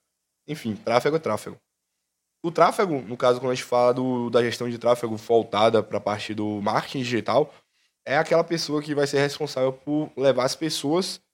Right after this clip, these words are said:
de uma mídia social, de algum ponto, até um, uma, um, um site no qual ele vai ser ofertado através de, de um criativo desenvolvido pelo designer,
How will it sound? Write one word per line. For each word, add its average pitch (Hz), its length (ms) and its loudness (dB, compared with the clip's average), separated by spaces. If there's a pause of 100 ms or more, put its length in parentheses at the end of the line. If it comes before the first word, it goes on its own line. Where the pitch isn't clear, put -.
(220)
de 117 80 -8
uma 131 120 6
mídia 127 240 0
social, 135 680 4
de 143 40 -2
algum 139 240 0
ponto, 135 480 -4
até 143 600 0 (180)
um, 139 760 -6
uma, 143 180 6 (180)
um, 120 600 -8
um 139 40 -6
site 135 560 0 (600)
no 113 160 -6
qual 117 280 8
ele 120 80 0
vai 120 160 4
ser 120 120 -4
ofertado 120 800 -2
através 117 380 -4
de, 107 560 -8 (180)
de 101 160 -12
um 107 120 -6
criativo 117 640 0
desenvolvido 113 340 0
pelo 110 240 0
designer, 139 480 2